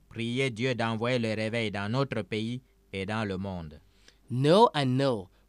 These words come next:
Speaker 2: We prefer our global mega temples, our religious pyramids with our army of the pretended global pastors, the pretended national pastors,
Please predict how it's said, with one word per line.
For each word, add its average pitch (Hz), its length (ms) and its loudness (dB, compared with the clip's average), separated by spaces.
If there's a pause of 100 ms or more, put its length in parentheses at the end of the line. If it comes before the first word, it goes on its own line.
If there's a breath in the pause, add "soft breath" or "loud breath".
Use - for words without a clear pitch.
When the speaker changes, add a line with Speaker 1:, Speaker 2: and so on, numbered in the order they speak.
Speaker 2:
We 135 80 0
prefer 147 480 0
our 123 220 2
global 165 400 2
mega 143 320 2
temples, 139 720 -6 (340 soft breath)
our 131 240 2
religious 165 520 0
pyramids 151 600 2
with 131 300 -4
our 117 320 -4 (240 soft breath)
army 160 400 4
of 120 240 -4
the 117 200 -4 (200)
pretended 165 560 -2
global 143 300 2
pastors, 139 680 -6 (300 soft breath)
the 120 100 -8
pretended 170 560 -2
national 151 520 0
pastors, 143 640 -6